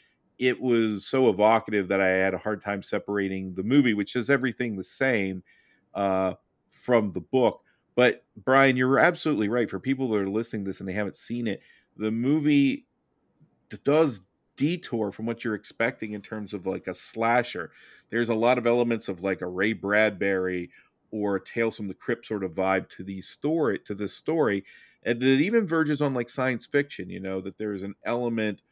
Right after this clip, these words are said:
of the, the dystopia sort of thing, or like Shirley Jackson's The Lottery. There's elements of that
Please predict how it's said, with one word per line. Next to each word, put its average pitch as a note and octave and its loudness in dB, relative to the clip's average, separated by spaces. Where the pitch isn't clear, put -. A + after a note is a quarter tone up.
of G2+ -2
the, G2 -8
the G#2+ -8
dystopia A#2 0
sort G#2+ -4
of G2 -4
thing, G#2+ -2
or G#2+ 0
like G#2 -2
Shirley A#2+ -4
Jackson's A2 -4
The G2 -4
Lottery. G2 0
There's A2 -6
elements B2 2
of G2 -2
that G#2+ 4